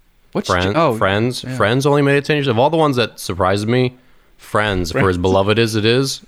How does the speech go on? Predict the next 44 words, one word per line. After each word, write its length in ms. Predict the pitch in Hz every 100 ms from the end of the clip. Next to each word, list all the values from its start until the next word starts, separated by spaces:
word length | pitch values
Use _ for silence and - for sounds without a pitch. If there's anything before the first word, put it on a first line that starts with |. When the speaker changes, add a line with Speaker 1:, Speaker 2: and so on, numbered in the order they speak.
| _
Speaker 2:
of 60 | -
course, 140 | 95
I 100 | 92
don't, 180 | 101 87 - 104
I'm 100 | 101
not, 200 | 90 - - - - -
I 120 | 98
don't 120 | 92
care 120 | 90
about 140 | 82 78
Friends, 240 | 85 87
but 300 | 90 82 - - - - -
that's 200 | 90 -
a 100 | 87
very 240 | 80 87
well 220 | 85 82 80
known. 180 | 90
That 80 | 92
was 100 | 90
only 120 | 90
ten 200 | 78 78 82
years. 360 | 87 80 - _ _ - _ _ _ -
Speaker 1:
Wow, 300 | 117 123 117 101 - _ _ _
that's 180 | 135 147
surprising. 540 | 214 165 151 165 131 120
Speaker 2:
So, 40 | - _ _ _ - - - -
Speaker 1:
Well, 220 | 165 208 262
Speaker 2:
yeah. 60 |
Speaker 1:
there 180 | 190 190
you 80 | 190
go. 260 | 226 139
Right, 340 | 113 147 190 -
so 300 | 156 147 147
you 140 | 147
have 80 | 151
something 200 | 180 139
to 60 | 151
shoot 200 | 170 170
for. 300 | 107 101 104 - -
Speaker 2:
Seinfeld 520 | - 101 127 143 120
only 160 | 107 107
went 180 | 107 101
nine 260 | 90 120 131
seasons. 540 | 76 67 64 -